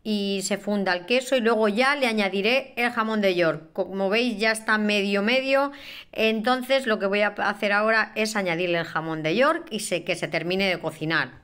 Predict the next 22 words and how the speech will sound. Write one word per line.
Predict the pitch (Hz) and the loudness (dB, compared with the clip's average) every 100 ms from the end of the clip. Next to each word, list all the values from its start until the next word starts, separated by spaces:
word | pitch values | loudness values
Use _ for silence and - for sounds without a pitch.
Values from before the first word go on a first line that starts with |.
| - | -4
¿Veis? | 165 156 | -2 0
Ya | |
le | 143 | -2
he | 139 | -2
puesto | 151 151 143 143 139 139 135 131 - - - - - - | -6 -4 -2 0 0 -2 -4 -6 -16 -20 -20 -20 -20 -6
lo | 180 165 | -4 0
que | 160 | -2
os | 165 | -2
he | 185 | -2
dicho, | 269 277 285 | -2 2 2
un | 262 214 | 2 2
poquito | 208 202 180 180 | 0 -2 0 2
ahora | 165 165 160 | 4 2 0
de | 160 165 | 2 2
orégano, | 226 285 302 302 302 | 2 2 2 0 -2
cerramos | 175 175 175 160 | -2 -2 -2 -2
la | 147 | -2
freidora | 165 165 208 269 277 277 285 285 - | -2 0 2 4 4 4 2 -2 -6
y | 254 277 | -2 -2
volvemos | 233 202 196 214 220 | 0 2 2 2 0
a | 214 208 | -2 -2
programar | 180 180 196 233 240 240 | -2 0 2 4 2 0